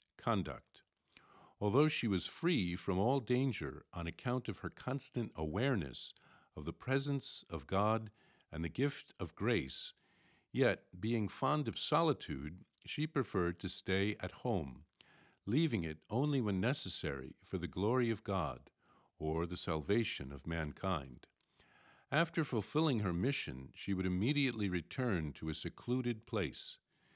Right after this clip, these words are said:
It was foretold in the prophecy of Isaiah, "Behold, a young woman shall conceive."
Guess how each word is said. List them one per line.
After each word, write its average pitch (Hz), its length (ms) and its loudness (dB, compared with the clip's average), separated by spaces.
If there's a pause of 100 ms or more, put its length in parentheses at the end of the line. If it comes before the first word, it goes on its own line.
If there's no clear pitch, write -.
(260)
It 104 100 0
was 107 160 4
foretold 92 960 0 (200)
in 87 140 -2
the 82 60 0
prophecy 113 560 -2
of 82 100 0
Isaiah, 80 640 2 (500)
"Behold, 87 720 0 (140)
a 85 80 -2
young 104 340 2
woman 76 560 0
shall 82 380 -2
conceive." 85 840 -4